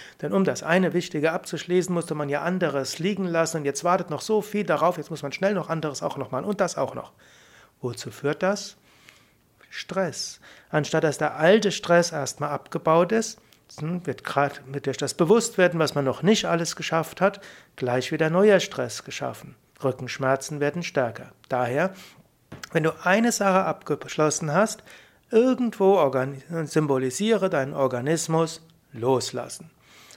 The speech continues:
Manche feiern dann. Was heißt feiern für dich? Du kannst zu deinem Kollegen hingehen und sagen, "Du, ich hab das abgeschlossen. Endlich hab ich's geschafft."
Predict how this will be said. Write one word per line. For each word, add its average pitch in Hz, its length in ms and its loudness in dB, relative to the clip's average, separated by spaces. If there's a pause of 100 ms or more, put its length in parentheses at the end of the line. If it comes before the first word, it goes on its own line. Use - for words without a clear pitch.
(140)
Manche 214 460 0 (260)
feiern 131 520 2
dann. 110 220 -8
Was 143 200 -8
heißt - 260 -6
feiern 160 440 0
für 147 180 -8
dich? 143 320 -14 (440)
Du 247 120 -10
kannst 190 360 -4
zu - 80 -6
deinem 165 220 -2
Kollegen 190 880 4
hingehen 165 600 0
und 160 140 -4
sagen, 156 440 2
"Du, 226 220 0
ich - 180 -4
hab 196 160 2
das 175 180 0
abgeschlossen. 160 720 -4 (140)
Endlich 208 540 0
hab 175 140 2
ich's 160 160 -8
geschafft." - 440 -4